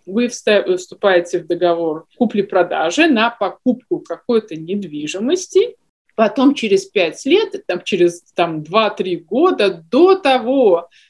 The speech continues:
как дом ваш готов или квартира ваша готова, вы можете продать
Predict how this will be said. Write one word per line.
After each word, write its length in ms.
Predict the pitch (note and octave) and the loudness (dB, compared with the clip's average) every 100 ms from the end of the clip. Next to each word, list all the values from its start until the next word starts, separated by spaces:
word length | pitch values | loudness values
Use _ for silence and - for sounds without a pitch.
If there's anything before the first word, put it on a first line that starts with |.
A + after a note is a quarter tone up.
| _ | _
как 440 | - G#3 G3+ F#3 E3 | 0 0 0 -10 0
дом 320 | A#3+ A3 F3 | 0 0 0
ваш 260 | E3+ E3+ | 0 0
готов 560 | E3 G#3+ A3+ E3+ F#3 - | 0 0 0 -2 -2 -2
или 140 | E3 | -6
квартира 540 | E3 F3+ F3+ - G#3+ F3 | -4 -4 -4 -2 -2 0
ваша 320 | D#3 D3+ E3+ | -4 -8 -8
готова, 600 | E3 E3+ E3+ G4 D#4+ A3 | -4 -2 4 4 4 0
вы 240 | F3+ D4 F4 | 2 4 4
можете 580 | C4 C#4+ A#3 - F3 - | 2 -4 -6 -6 -6 -6
продать 520 | G3 G#3 G3+ C4+ F4+ | -4 -2 0 0 0